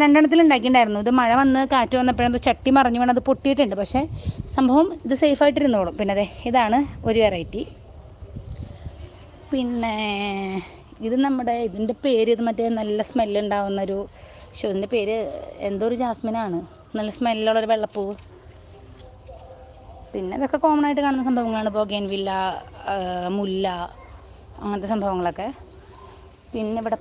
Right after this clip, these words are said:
പുറത്തുണ്ട്, ഗേറ്റിൻ്റെ പുറത്ത് അമ്മ കുറച്ച് വെച്ചിട്ടുണ്ട്. നമ്മുടെ കോളീസ് എന്ന് പറഞ്ഞ ഐറ്റില്ലേ, തിരുഹൃദയ ചെടി,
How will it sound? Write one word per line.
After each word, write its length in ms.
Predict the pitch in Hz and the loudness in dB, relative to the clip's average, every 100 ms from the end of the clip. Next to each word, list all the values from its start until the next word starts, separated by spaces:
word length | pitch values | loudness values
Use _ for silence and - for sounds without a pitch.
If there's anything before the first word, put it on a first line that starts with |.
| - | -4
പുറത്തുണ്ട്, 600 | 220 185 - 233 175 127 - - - - - | -4 -4 -6 -6 -6 -8 -14 -18 -18 -20 -10
ഗേറ്റിൻ്റെ 340 | 185 185 196 196 - | -6 -4 -4 -4 -4
പുറത്ത് 340 | 208 190 - 220 | -4 -4 -2 0
അമ്മ 160 | 190 | 0
കുറച്ച് 220 | 190 - 196 | -2 -2 -4
വെച്ചിട്ടുണ്ട്. 420 | - - 147 139 - - - - - - - - - - - - - - - - | -4 -8 -8 -10 -16 -18 -18 -20 -18 -18 -18 -20 -20 -20 -20 -20 -20 -20 -18 -4
നമ്മുടെ 200 | 269 269 311 | -4 2 4
കോളീസ് 340 | 302 285 254 | 6 2 0
എന്ന് 100 | 285 269 | 2 2
പറഞ്ഞ 160 | 220 190 | 0 -4
ഐറ്റില്ലേ, 260 | 151 147 151 | -6 -10 -4
തിരുഹൃദയ 420 | 220 220 208 208 208 - | -2 -2 -2 -2 -2 -2
ചെടി, 180 | 202 | -2